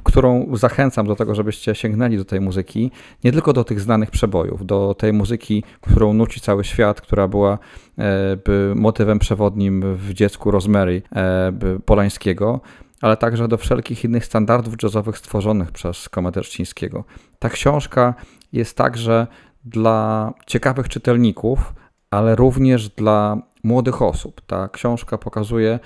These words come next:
jak w młodym wieku można rozwijać swoją pasję, że trzeba w-, wytężyć, e, i dać trochę od siebie, albo pracować trochę mocniej,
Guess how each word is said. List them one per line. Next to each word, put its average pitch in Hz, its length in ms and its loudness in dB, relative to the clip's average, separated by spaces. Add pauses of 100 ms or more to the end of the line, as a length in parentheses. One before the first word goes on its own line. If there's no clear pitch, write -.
(280)
jak 117 220 0
w 104 40 -6
młodym 110 380 2
wieku 113 340 0
można 104 380 0
rozwijać 104 440 0
swoją 104 300 -2
pasję, - 420 -4
że 98 140 -4
trzeba 104 640 0
w-, 104 560 0
wytężyć, 110 920 0
e, 107 380 2 (340)
i 110 80 0
dać 113 280 -2
trochę 107 300 0
od 104 180 0
siebie, 92 460 -2 (380)
albo 110 440 2
pracować 117 580 -4
trochę 117 300 -2
mocniej, 110 560 0